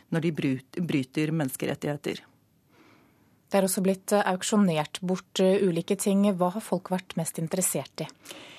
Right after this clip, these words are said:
Speaker 1: Jeg lurer på om ikke det har vært, eh, disse Justin Bieber, eh, <laughs> konsertbillettene med personlig møte med Justin Bieber. Her er det noen foreldre som er nødt til å så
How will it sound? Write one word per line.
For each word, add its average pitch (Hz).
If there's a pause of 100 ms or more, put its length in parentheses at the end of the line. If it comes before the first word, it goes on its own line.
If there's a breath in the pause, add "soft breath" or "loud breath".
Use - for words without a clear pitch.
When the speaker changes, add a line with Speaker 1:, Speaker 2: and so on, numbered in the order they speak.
(140)
Speaker 1:
Jeg 190
lurer 180
på 185
om 208
ikke 220
det 185
har 190
vært, 202
eh, 208
disse 185
Justin 190
Bieber, 160
eh, 170
<laughs> 170 (100)
konsertbillettene 180
med 196
personlig 175 (100)
møte 170
med 175
Justin 175
Bieber. 170
Her 190
er 175
det 214
noen 202
foreldre 170
som 190
er -
nødt 185
til 175
å 170
så 180